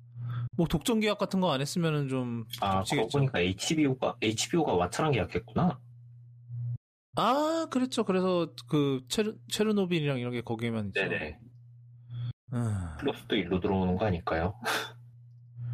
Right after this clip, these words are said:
Speaker 1: 아, 뭐 에이치비오 맥스, 아, 그쪽, 그쪽, 그쪽 되게 난감하긴 하네. 왜냐면은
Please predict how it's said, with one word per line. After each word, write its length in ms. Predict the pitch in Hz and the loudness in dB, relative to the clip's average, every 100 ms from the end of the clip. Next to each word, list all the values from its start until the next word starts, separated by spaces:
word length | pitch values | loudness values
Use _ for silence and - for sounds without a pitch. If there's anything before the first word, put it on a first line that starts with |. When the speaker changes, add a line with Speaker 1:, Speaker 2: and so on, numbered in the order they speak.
| - - _ _ - | -6 -10 _ _ -4
Speaker 1:
아, 400 | 185 190 202 208 - | 0 2 0 -2 -4
뭐 220 | 170 165 139 | 0 2 2
에이치비오 540 | 156 - - 214 196 | 0 0 2 2 2
맥스, 1160 | 180 156 - 202 190 185 180 180 180 180 180 - - - - - - - - - - - - - - - | 0 -2 -2 0 2 2 0 0 -2 -2 -4 -2 -2 -2 -6 -10 -8 -8 -8 -12 -14 -18 -20 -20 -20 -18
아, 240 | 120 - - _ _ _ _ | -16 -16 -18 _ _ _ _
그쪽, 180 | 127 117 | -8 -2
그쪽, 360 | 196 262 - | 0 0 -2
그쪽 160 | 131 127 | -2 -2
되게 360 | 117 123 120 104 | -2 -2 -2 -2
난감하긴 500 | 95 120 139 117 110 | -2 -2 -2 -2 -2
하네. 280 | 143 104 110 | -4 -4 -6
왜냐면은 640 | 117 110 117 113 107 98 | -6 -4 -2 -2 -2 -4